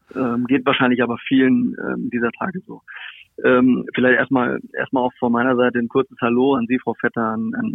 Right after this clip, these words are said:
an Sie, Herr Pistorius, und natürlich auch an die, an die Zuhörer. Ähm, nein, natürlich, äh, ist das eine Situation, auf die man sich nur ganz, ganz schwer, äh, vorbereiten kann. Und insbesondere dann, wenn man, ähm, äh, Verantwortung trägt für, für,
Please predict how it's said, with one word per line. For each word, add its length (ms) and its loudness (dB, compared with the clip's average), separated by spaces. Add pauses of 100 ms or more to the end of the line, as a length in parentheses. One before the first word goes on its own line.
an 140 -2
Sie, 180 2
Herr 100 0
Pistorius, 520 2
und 80 -2
natürlich 320 -2
auch 80 -8
an 80 -8
die, 160 -6 (500)
an 140 4
die 120 2
Zuhörer. 520 2 (560)
Ähm, 440 -4 (140)
nein, 400 4
natürlich, 480 0
äh, 220 2
ist 140 -8
das 180 -2
eine 100 2
Situation, 580 0
auf 140 -4
die 80 2
man 160 0
sich 200 -10
nur 140 -2
ganz, 260 -2
ganz 220 -4
schwer, 360 0 (460)
äh, 200 2
vorbereiten 540 2
kann. 160 -4
Und 80 -4
insbesondere 580 -2
dann, 300 0
wenn 100 0
man, 160 -2
ähm, 800 -4
äh, 560 -14
Verantwortung 600 2
trägt 300 2 (160)
für, 400 2 (100)
für, 460 -2